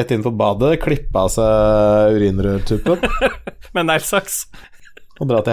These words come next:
Speaker 1: helvete.
Speaker 2: Det er riktig. Jeg har tatt igjen for det, at ikke Cake er her og har spilt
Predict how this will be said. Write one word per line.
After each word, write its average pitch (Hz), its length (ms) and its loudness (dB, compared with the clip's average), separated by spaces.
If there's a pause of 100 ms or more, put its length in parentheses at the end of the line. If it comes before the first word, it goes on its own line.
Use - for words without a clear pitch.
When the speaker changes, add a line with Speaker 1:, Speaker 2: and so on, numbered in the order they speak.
Speaker 1:
helvete. 80 320 -4 (1300)
Speaker 2:
Det 170 160 -4
er 185 60 0
riktig. 165 280 0 (300)
Jeg 190 140 2
har 196 100 2
tatt - 320 -8
igjen 135 240 0
for 165 240 0
det, 160 60 0 (1200)
at 143 220 -4
ikke 135 240 -12
Cake 120 260 -4
er 120 240 0
her 123 160 0
og 139 80 -2
har 131 160 2
spilt 127 240 -4